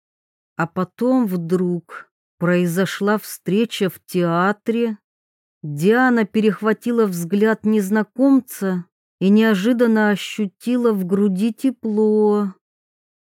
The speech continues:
Незнакомец смотрел на нее взглядом того единственного.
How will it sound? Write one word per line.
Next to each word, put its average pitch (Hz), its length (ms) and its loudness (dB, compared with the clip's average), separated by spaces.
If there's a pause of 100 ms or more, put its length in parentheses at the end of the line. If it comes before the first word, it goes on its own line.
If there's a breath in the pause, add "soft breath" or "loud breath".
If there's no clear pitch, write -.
(180)
Незнакомец 185 1000 0
смотрел 196 600 0
на 190 140 0
нее 185 320 2
взглядом 180 720 0
того 196 420 0
единственного. 202 1500 0